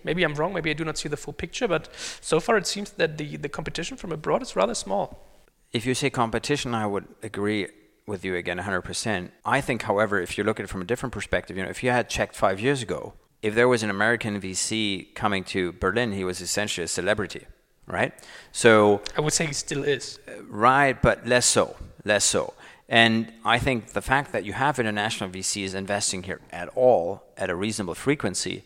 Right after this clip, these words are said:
Speaker 2: is already a big achievement. So I would look at it more from the perspective of the glass is half full, and it's growing, and it's good that it's growing, as opposed to a perspective of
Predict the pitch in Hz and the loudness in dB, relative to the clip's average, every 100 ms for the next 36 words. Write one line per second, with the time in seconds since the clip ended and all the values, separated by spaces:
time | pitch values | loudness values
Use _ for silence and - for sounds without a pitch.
0 | _ _ - _ _ _ 123 110 - 110 | _ _ -20 _ _ _ -4 -4 0 2
1 | 104 101 95 87 101 98 - - 110 92 | 4 2 0 0 0 -2 -4 -6 -6 -8
2 | 73 - 98 131 143 135 113 123 120 104 | -6 -2 4 4 4 2 4 4 4 2
3 | 104 - 107 107 101 - - - - 101 | 0 0 4 6 6 2 -14 -6 -2 0
4 | 95 - - - 104 - 92 - 98 92 | -2 -2 0 2 2 0 -6 -2 4 4
5 | 90 90 - 92 101 98 - 92 85 - | 2 -6 -6 -6 -4 -2 -2 -2 -2 -2
6 | 104 113 139 _ _ _ 98 90 - - | 0 0 -4 _ _ _ -10 -8 -6 0
7 | 95 107 147 87 87 92 - 104 95 113 | 2 2 -2 -6 -6 -8 -4 -4 0 -2
8 | 113 117 110 110 123 127 - - - _ | -2 -2 2 2 2 -4 -14 -20 -20 _
9 | _ _ 104 98 92 107 101 - 107 92 | _ _ 2 2 2 2 2 2 -2 0
10 | 95 - 101 - 90 92 85 80 - - | -4 -2 -2 -2 -2 0 0 -2 -10 -14